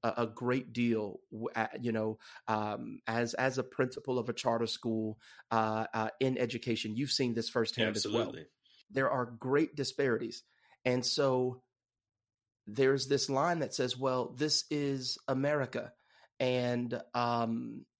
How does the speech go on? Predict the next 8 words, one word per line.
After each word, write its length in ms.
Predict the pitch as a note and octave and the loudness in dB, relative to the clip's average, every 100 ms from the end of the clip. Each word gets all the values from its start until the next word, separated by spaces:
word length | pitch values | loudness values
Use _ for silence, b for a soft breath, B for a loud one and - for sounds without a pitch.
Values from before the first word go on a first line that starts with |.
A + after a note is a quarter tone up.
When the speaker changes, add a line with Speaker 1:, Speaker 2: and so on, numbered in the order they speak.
| _ _ - | _ _ 2
Speaker 1:
anyone 540 | D#3 F3 C#3+ C#3 C#3 | 4 4 2 0 -2
could 260 | C#3 C#3+ B2 | -4 -6 -4
be 520 | C#3 C#3 C3+ C3+ C3+ - | -2 -2 -4 -6 -8 -2
anything 500 | D#3 E3 C#3+ D#3+ D3+ | 0 0 -2 -2 -2
that 100 | C3+ | -2
they 100 | C#3 | -2
wanna 260 | C3 C3 | 0 -2
be. 240 | A#2+ A#2 | -2 -2